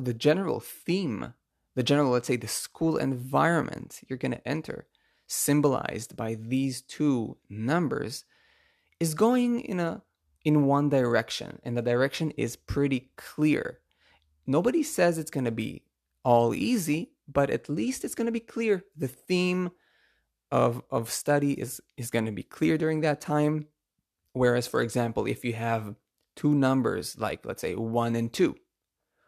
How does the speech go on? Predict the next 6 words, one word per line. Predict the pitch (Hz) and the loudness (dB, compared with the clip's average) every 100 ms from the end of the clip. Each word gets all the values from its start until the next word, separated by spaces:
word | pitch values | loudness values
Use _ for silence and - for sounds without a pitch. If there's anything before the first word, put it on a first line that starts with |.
| _ - | _ -6
or | 101 95 92 - _ _ _ _ | -4 -4 -6 -10 _ _ _ _
four | - - 127 110 | -20 0 4 4
and | - - | 2 -4
five, | - 170 180 90 67 - _ _ _ | -2 -2 0 -4 -6 -18 _ _ _
cycle | - - - | -10 -10 -8
pinnacle, | - - - - - | -8 -10 -8 -10 -12